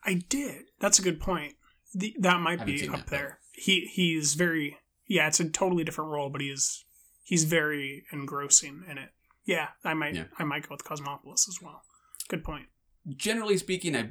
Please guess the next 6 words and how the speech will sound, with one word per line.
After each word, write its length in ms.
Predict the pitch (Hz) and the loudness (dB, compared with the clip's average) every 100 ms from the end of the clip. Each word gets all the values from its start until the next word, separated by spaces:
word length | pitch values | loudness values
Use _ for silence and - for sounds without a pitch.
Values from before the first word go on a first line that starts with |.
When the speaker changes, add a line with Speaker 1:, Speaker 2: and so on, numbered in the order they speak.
| - | -4
Speaker 2:
I, 300 | 135 131 135 - - | -2 -2 -4 -8 -4
I 140 | 214 | -4
just 360 | 98 - - - - | -2 -4 -4 -6 -14
usually 440 | 135 123 139 120 | -8 -6 -4 -4
lean 420 | 101 98 107 107 101 | -4 -4 -4 -6 -4
towards 720 | - 107 101 95 90 - | -4 -2 0 0 -2 -6